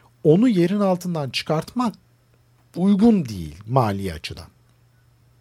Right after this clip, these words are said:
Ya da evet var ve çıkar.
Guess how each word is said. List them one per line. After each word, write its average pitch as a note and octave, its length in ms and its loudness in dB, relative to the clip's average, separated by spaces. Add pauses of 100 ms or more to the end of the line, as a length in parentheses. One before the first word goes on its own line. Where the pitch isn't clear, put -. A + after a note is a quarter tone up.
(1300)
Ya G3+ 240 4
da B3+ 240 2 (540)
evet D3+ 360 0
var C4 260 0
ve G#3 120 0
çıkar. - 560 -6